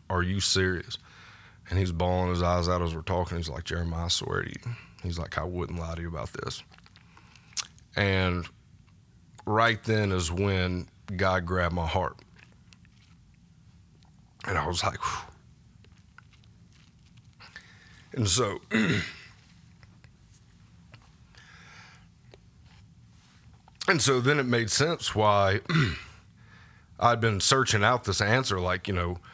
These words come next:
please make sense of it all. And, you know, God kept putting himself in front of all these religions that I was studying and was like, "Here's the truth, here's the truth," 'cause that Christianity kept, you know, standing out to me, and I kept rejecting it. And,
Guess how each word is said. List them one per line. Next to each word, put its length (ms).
please 300
make 200
sense 340
of 120
it 120
all. 300
And, 240
you 120
know, 420
God 320
kept 280
putting 520
himself 840
in 120
front 280
of 100
all 200
these 220
religions 560
that 140
I 100
was 200
studying 480
and 280
was 140
like, 220
"Here's 260
the 140
truth, 340
here's 240
the 80
truth," 300
'cause 140
that 120
Christianity 540
kept, 280
you 80
know, 260
standing 500
out 260
to 100
me, 120
and 80
I 60
kept 320
rejecting 600
it. 180
And, 280